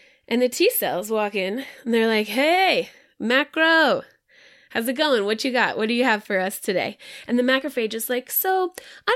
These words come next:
don't know exactly what this is, but I found it over there, and I know it doesn't belong here. I, I recognize it. Um, I, I'm not sure what to do with it." And the T cells are like, "Don't worry, <laughs> we got you."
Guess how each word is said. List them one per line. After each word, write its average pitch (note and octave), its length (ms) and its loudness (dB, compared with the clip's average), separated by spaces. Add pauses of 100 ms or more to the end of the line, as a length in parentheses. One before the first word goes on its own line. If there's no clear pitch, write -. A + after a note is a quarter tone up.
don't B3 220 0
know A#3+ 540 2
exactly G3 500 -2
what G3+ 180 -4
this - 260 -6
is, G#3 280 0
but F#3+ 120 -6
I F3+ 80 -6
found C#4+ 480 -2
it E4 240 2
over C#4 220 0
there, A#3+ 440 2
and A3 80 -2
I A3 80 0
know B3 300 2
it D#4 80 -4
doesn't C4 240 -4
belong G3+ 340 -6
here. B3 400 0
I, G3 340 -10
I - 20 -6
recognize C#4+ 680 -4
it. D#4+ 260 -2 (440)
Um, G3+ 400 -2 (280)
I, C#4 200 0
I'm D#4 100 4
not F4 140 4
sure E4 160 0
what C#4+ 120 2
to B3 80 -2
do G#3 320 -4
with E3+ 200 -4
it." - 160 -6
And G#3+ 100 -4
the G#3+ 80 -2
T A3 180 -8
cells G#3 280 -8
are F#3+ 60 -4
like, F#3 180 -8
"Don't G3 180 -6
worry, F2+ 320 -6 (140)
<laughs> - 120 -20
we G3 140 -4
got - 320 -10
you." A#3+ 200 -10